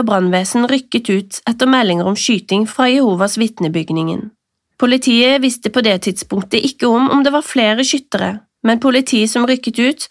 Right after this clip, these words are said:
var trent i forhold til terror. Døra til bygningen var låst, men de fikk kommet seg inn mens gjerningsmannen fortsatt skjøt.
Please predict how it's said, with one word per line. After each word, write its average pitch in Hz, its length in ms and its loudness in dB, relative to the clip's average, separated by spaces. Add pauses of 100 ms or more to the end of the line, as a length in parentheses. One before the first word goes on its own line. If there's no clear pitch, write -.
var - 140 0
trent 220 400 -2
i 247 100 0
forhold 196 320 0
til 202 140 -4
terror. 151 480 -2 (360)
Døra 196 280 2
til 233 160 0
bygningen 202 400 2
var 233 160 2
låst, 226 420 -2
men 247 220 2
de 262 80 2
fikk 269 160 -2
kommet 220 320 -2
seg 247 220 0
inn 220 180 4
mens 226 240 2
gjerningsmannen 196 720 0
fortsatt - 480 -4
skjøt. - 540 -6